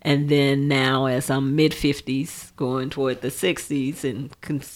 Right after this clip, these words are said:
thinking about retirement, I'm back to the place I, I wish I had a mate for that same very reason that Vanessa just talked about. The fact that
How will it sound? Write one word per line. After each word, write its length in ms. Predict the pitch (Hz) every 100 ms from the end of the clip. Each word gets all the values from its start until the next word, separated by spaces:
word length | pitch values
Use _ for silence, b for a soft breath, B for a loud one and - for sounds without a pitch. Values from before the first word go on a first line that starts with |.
| - _
thinking 180 | 147 -
about 240 | 143 117 -
retirement, 500 | 151 - 151 151 143
I'm 140 | 139
back 240 | 135 117 -
to 100 | 151
the 80 |
place 320 | - 120 135 -
I, 160 | 117 - -
I 120 | 117
wish 440 | 127 131 135 - - B B B B - - -
I 40 | 143
had 200 | 147 131
a 40 |
mate 320 | 127 120 - -
for 220 | - 131
that 160 | 113
same 300 | - 135 131
very 320 | 127 160 135 120
reason 320 | 135 135 135
that 160 | 120
Vanessa 400 | - 123 135 -
just 240 | - - -
talked 240 | 131 -
about. 360 | 160 170 147 - B B B
The 80 | 151
fact 400 | - 147 131 -
that 260 | 139 123